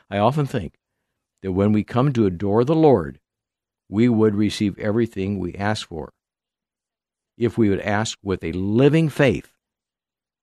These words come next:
and a pure heart." Wow. Lord, help me to ask. Let me go before you.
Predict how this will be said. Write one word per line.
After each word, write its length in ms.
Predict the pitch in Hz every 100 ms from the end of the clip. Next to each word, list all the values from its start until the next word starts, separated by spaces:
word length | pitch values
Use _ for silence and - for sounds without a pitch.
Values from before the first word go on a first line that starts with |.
| _ _
and 120 | 95
a 80 | 87
pure 300 | - 90 90
heart." 340 | 85 - - _ _ _ _ _ _ _ _ _ -
Wow. 360 | - - - _ _ _ _ _ _ _ _ _ _ -
Lord, 280 | 107 131 92
help 180 | 127
me 100 | 127
to 80 | 90
ask. 320 | 85 104 - - _ _ _ _
Let 140 | 113 180
me 60 |
go 140 | - 113
before 360 | 82 - 123
you. 240 | 113 71